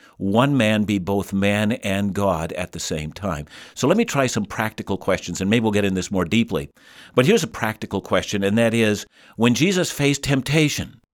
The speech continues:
did he face temptation as God-man or as man or as God? Help me out with that.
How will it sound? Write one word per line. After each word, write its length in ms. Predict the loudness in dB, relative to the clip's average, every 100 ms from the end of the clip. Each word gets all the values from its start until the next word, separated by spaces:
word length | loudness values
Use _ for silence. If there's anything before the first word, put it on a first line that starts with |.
| _ _ _ _ _ _ _ _
did 120 | 2
he 80 | 2
face 260 | 4 2 2
temptation 540 | 0 2 0 0 0
as 180 | -2 0
God-man 640 | 0 2 2 2 2 0
or 180 | 0 0
as 140 | 0 2
man 380 | 2 2 2
or 140 | 0 -2
as 120 | -2
God? 380 | -2 0 -2 -4
Help 240 | -4 -4
me 100 | -2
out 160 | -2 -4
with 120 | -10
that. 240 | -16 -18